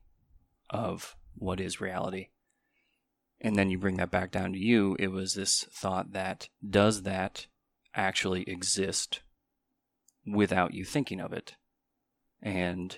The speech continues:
does it rely on you as much as you end up relying on it? And what you had said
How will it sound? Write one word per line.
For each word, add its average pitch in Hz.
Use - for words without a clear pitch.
does 95
it 110
rely 92
on 92
you 95
as 92
much 92
as 92
you 95
end 92
up -
relying 180
on 180
it? -
And 107
what 107
you 107
had 101
said 170